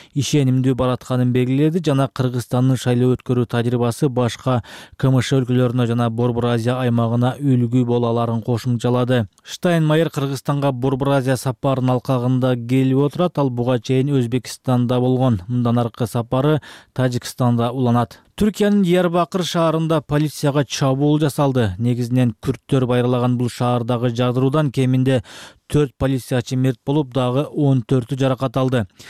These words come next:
Түркиянын Доган маалымат агенттиги полиция кызматкерлери түшкөн автобустун жанында бомбаланган автоунаага жардырылганын жазып чыкты. Агенттик түрк бийликтери бул чабуул үчүн күрт козголоңчуларын айыптап жатканын да кабарлады.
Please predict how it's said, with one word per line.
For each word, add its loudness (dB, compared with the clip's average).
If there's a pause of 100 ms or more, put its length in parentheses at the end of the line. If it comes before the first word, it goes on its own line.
(280)
Түркиянын 2
Доган 2
маалымат 0
агенттиги 0
полиция 0
кызматкерлери 0
түшкөн -2
автобустун -2
жанында 2
бомбаланган 0
автоунаага 0
жардырылганын 0
жазып 0
чыкты. 0 (340)
Агенттик 0
түрк -2
бийликтери 0
бул 0
чабуул 0
үчүн 0 (180)
күрт -2
козголоңчуларын 0
айыптап -2
жатканын 0
да 0
кабарлады. 0